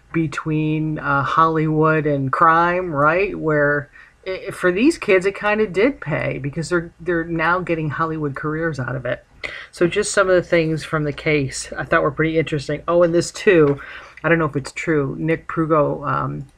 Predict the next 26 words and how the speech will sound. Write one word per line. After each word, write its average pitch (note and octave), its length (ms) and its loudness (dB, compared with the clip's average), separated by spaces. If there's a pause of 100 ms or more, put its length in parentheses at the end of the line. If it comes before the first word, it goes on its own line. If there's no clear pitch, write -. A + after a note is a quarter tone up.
(340)
the, D3+ 240 -4 (100)
the C#3 80 -6
kid D3 400 -2
here, C#3+ 480 -4 (560)
let's C#3 180 -18
see, - 120 -14
I'll - 80 -14
find - 200 -12
his C#3+ 100 -14
picture. D3 280 -6
This D3+ 200 -4
kid C3+ 320 -2 (840)
said D#3+ 300 2
that D#3 140 -2
when D#3+ 160 0
they D#3+ 100 0
broke D#3 320 0
into D#3 160 0
Paris's C#3+ 540 -2
house, C3+ 440 -2 (440)
they D3 140 0
found D3+ 440 2
five D#3 320 4
grams D3 380 0
of C3 100 -8
coke - 600 2